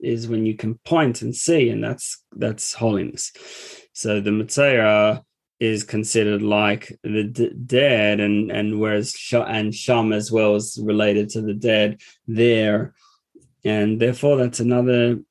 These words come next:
um, link, um, to, uh, to the, uh, to between Tzaras and Shem or Sh-,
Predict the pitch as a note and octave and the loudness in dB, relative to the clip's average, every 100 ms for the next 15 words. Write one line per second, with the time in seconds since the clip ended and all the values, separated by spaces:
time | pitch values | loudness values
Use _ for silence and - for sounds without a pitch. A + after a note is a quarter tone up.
0 | - A2+ G#2+ A2 B2 C#3+ B2+ A#2+ - - | -8 -4 -2 0 2 4 4 2 -4 -18
1 | - A#2 A2 G#2 G#2 G2+ - - A2+ A2 | -8 -2 2 2 2 0 -6 -2 0 2
2 | G#2+ G#2 G2+ G#2 - - G#2+ A2 G#2+ G#2+ | 2 4 4 0 -4 -6 0 2 2 2
3 | G#2 - - - G#2+ G2+ G2 G2 G#2 - | 0 -4 -10 -2 2 4 2 0 -4 -4
4 | G#2 G#2 _ G#2 G#2 G#2+ A2+ B2 C#3 C3+ | -4 -6 _ -10 -4 -4 0 2 4 4
5 | A#2+ A#2+ - C3 A#2 A2+ G#2+ - - - | 2 -2 0 2 4 2 -2 -12 -10 -2
6 | A#2 A2 G2 A#2 - | 0 2 0 -4 -8